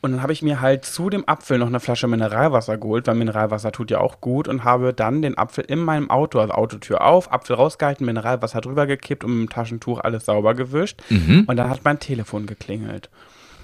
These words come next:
Speaker 1: Und dann gehe ich, da war anonym. Und eigentlich gehe ich ja, früher bin ich ja nie bei anonym drangegangen, aber seitdem ich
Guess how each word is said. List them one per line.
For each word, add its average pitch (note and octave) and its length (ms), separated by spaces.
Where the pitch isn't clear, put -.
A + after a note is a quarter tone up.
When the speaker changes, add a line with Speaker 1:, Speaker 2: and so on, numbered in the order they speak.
Speaker 1:
Und A#2+ 60
dann A2+ 120
gehe A#2 160
ich, A#2 220
da A#2+ 180
war B2 160
anonym. B2+ 560
Und G2 160
eigentlich C#3 340
gehe C#3 140
ich C3+ 80
ja, C3+ 200
früher E3+ 340
bin C#3+ 160
ich C3+ 80
ja C3+ 100
nie D3 320
bei C#3+ 180
anonym C#3 460
drangegangen, A#2+ 560
aber A2+ 160
seitdem A#2 400
ich C#3 260